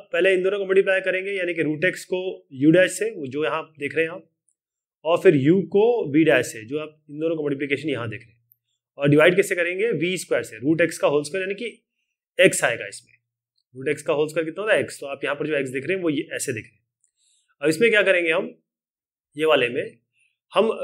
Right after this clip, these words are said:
रूट एक्स मतलब इसका एलसीएम ले लेंगे। अगर इसका एलसीएम लें, जैसे मैं इस पूरे को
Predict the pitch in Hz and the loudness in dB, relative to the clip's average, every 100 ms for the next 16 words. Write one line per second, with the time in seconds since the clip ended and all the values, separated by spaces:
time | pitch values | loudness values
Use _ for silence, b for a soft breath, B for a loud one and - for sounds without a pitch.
0 | 131 151 226 226 - 165 165 175 - 220 | 0 2 4 4 2 -2 -4 -4 -4 -4
1 | 277 _ _ _ _ 160 160 214 196 196 | -6 _ _ _ _ -4 0 2 2 0
2 | 202 - _ _ _ _ _ _ _ _ | -4 -12 _ _ _ _ _ _ _ _
3 | - 143 143 - 156 143 175 160 156 156 | -8 -6 -6 2 2 4 2 0 -2 -6
4 | 151 147 165 135 - - 160 180 180 156 | -6 -4 -6 -8 -16 -12 -2 -2 -2 -4
5 | 139 | -6